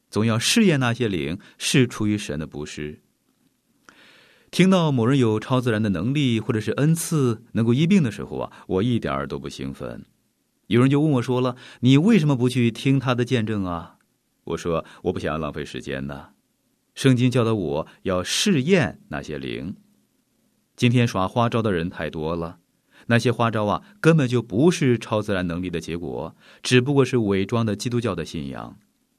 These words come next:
圣经说：“因为世上有许多假先知已经出来了。”这些假先知就是假师傅。保罗他在哥林多前书的十四章第三节，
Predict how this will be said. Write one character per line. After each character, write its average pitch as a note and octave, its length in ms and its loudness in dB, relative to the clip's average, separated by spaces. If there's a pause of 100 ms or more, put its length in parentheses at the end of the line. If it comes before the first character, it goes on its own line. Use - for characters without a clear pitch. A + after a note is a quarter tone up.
(520)
圣 G#2+ 120 -4
经 G2 140 -2
说 D#2+ 300 -4 (200)
：“因 D3+ 140 6
为 D#3+ 80 4
世 D3 140 0
上 B2 160 0
有 A#2 120 2
许 G#2+ 360 -2
多 A#2+ 180 0
假 F#2+ 380 -4
先 A2 260 -4
知 A2 300 -4 (160)
已 F#2+ 200 -2
经 A2+ 280 -2
出 F#2 200 -8
来 D2 240 -6
了。” A2+ 220 -10 (760)
这 C3 100 4
些 B2 140 4
假 F#2+ 180 0
先 A#2+ 220 -2
知 C3 400 -2
就 F#2+ 140 -6
是 F#2+ 100 -8
假 C#2 220 -8
师 F2 240 -8
傅。 E2+ 320 -10 (880)
保 G#2+ 140 2
罗 G#2+ 320 0 (300)
他 B2+ 140 4
在 A#2 320 0
哥 B2+ 160 0
林 A#2+ 100 2
多 A#2 100 0
前 G#2 260 -4
书 G#2+ 140 -4
的 G#2 100 -2
十 A#2+ 180 0
四 C3 100 -2
章 A#2+ 140 0
第 A#2 100 -2
三 C3+ 180 -4
节， C#2+ 360 -6